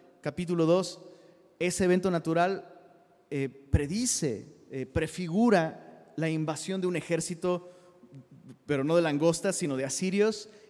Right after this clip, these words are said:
Y capítulo tres, esa invasión de Asiria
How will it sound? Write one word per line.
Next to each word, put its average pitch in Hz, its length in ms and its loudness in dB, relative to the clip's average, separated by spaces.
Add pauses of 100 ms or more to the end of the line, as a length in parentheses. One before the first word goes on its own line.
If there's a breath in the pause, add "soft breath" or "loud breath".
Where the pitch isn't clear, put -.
(220 loud breath)
Y - 440 -4
capítulo 196 440 -4
tres, 226 380 0 (320 loud breath)
esa 190 220 2
invasión 196 720 6
de 220 80 8
Asiria 185 580 2